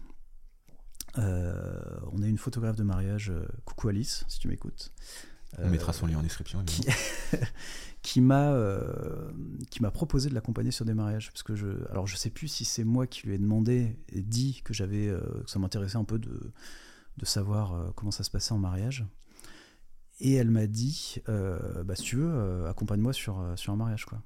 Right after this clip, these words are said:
Speaker 2: À faire
Speaker 1: Et,
Speaker 2: des photos
Speaker 1: euh,
Speaker 2: ou
Speaker 1: c'est
Speaker 2: à la
Speaker 1: ça.
Speaker 2: su-, à regarder ?
Speaker 1: Non, à faire des photos. Donc, je me suis mis une petite pression quand même pour ce premier mariage, où je me suis dit, « Bah, attends, euh, là, j'ai zéro pression. » Enfin, je me suis moi-même mis la pression, mais j'avais zéro pression de résultat,
Speaker 2: Ouais.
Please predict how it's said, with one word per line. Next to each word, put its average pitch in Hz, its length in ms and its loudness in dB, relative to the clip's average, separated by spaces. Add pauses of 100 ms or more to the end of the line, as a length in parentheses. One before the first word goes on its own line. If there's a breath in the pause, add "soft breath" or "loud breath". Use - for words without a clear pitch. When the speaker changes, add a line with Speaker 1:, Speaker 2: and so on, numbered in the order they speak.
(400)
Speaker 2:
À 98 40 2
faire 101 140 4
Speaker 1:
Et, 98 40 6
Speaker 2:
des - 40 0
photos 123 280 0
Speaker 1:
euh, - 100 -4
Speaker 2:
ou 101 80 0
Speaker 1:
c'est 90 40 4
Speaker 2:
à - 20 6
la 90 80 8
Speaker 1:
ça. 101 80 4
Speaker 2:
su-, - 100 -6
à 85 80 2
regarder ? 85 240 0 (180)
Speaker 1:
Non, 123 160 6
à 101 60 0
faire 113 140 -2
des 107 60 -2
photos. - 240 -4 (840 loud breath)
Donc, 123 140 4
je - 80 -2
me 117 40 4
suis - 160 -2
mis 120 60 8
une 107 80 4
petite - 180 -10
pression 131 420 4 (200)
quand 113 100 -4
même 113 140 0
pour 101 140 -8
ce - 60 -12
premier 113 220 -2
mariage, 110 520 -4
où 113 80 -4
je 107 80 -4
me 98 40 -6
suis 113 160 -6
dit, « 139 80 -2
Bah, 80 120 -4
attends, 98 280 -4
euh, - 20 -8 (260)
là, 104 100 -4
j'ai 92 300 -6 (120)
zéro 104 260 -2
pression. » 110 400 -2
Enfin, - 160 -8 (320)
je - 180 -6
me 95 40 -2
suis - 200 -4
moi-même 110 360 4
mis 110 100 6
la 104 100 0
pression, 110 320 -2
mais 101 80 2
j'avais 95 200 -2
zéro 104 200 -2
pression 107 360 0
de 98 120 0
résultat, 107 440 2
Speaker 2:
Ouais. 107 60 -2